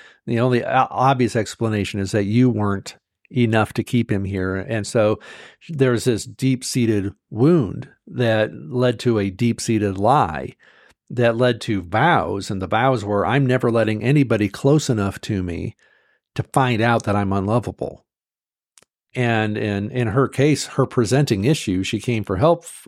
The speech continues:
with was, "Why do I sabotage all my relationships?" Well, it, it kinda laid out pretty,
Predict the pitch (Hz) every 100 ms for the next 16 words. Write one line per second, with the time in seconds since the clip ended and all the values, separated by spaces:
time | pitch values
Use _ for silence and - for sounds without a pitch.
0 | - - 110 95 92 110 101 98 92 -
1 | - 98 117 123 104 - 123 120 107 110
2 | 107 110 101 92 87 98 127 - 82 -
3 | - - - _ _ _ - - - -
4 | _ 104 98 95 - - 120 113 117 104
5 | - 147 98 113 123 113 120 120 - 127
6 | 98 98